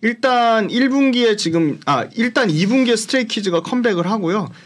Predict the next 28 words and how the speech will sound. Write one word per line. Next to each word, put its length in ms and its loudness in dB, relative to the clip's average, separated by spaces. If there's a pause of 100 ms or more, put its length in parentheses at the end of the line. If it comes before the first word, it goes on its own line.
(120)
그다음에 300 0
트와이스가 840 0
미국에서 400 2
싱-, 320 -2
싱글 380 0
앨범이 500 0
일 240 -2
분기에 320 0
나오고요. 540 -2 (260)
그다음에 240 0
있지 540 -2
지금 360 -2 (300)
미니 280 0
팔 240 -4
집 220 -4
나왔고요, 420 -2
지금. 280 -6
그리고 440 -4
엠믹스, 640 2 (300)
엠믹스 320 0
이거 320 0 (200)
엣지하고 460 0
엠믹스 440 0
지금 280 -2
이 180 -4
미니 300 0
팔 220 -2
집, 240 -4